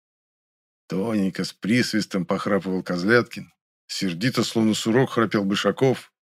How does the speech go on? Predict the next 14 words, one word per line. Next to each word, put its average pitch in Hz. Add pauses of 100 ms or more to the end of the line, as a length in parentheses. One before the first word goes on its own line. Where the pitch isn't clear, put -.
Их 113
я 113
увидел 120
через 110
открытую 113
настежь 107
дверь. 107 (960)
В 69
дальней 104
комнате 110
печально 113
храпел 104
кто-то 90
ещё. 117